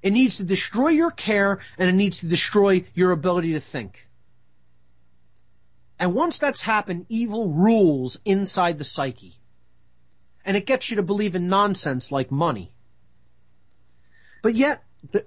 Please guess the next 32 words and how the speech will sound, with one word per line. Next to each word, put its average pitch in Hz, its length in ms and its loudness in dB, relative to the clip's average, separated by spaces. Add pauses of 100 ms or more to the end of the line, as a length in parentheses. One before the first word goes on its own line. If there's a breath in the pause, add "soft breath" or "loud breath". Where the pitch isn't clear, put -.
other 226 260 2
people 254 360 -4
exist 190 380 -4
in 208 80 -4
the 208 80 -2
world, 214 400 0
and 139 140 -6
th-, 156 120 -8
this 151 300 -2
is, 160 180 -4 (460 soft breath)
uh, - 160 -18
sadly, 190 760 -2 (420)
one 214 300 0
person 208 420 -2
who 185 180 0
is 160 80 2
out 214 180 2
of 214 40 -2
the 196 60 0
mind 185 300 0
control 185 400 0
is 151 100 0
still 233 220 2
not 208 220 2
out 180 180 2
of 190 100 0
the 170 60 -4
physical 202 460 -4
control, 123 520 -6 (300 loud breath)
because 165 380 0
other 214 360 2 (120)
morons 147 1040 0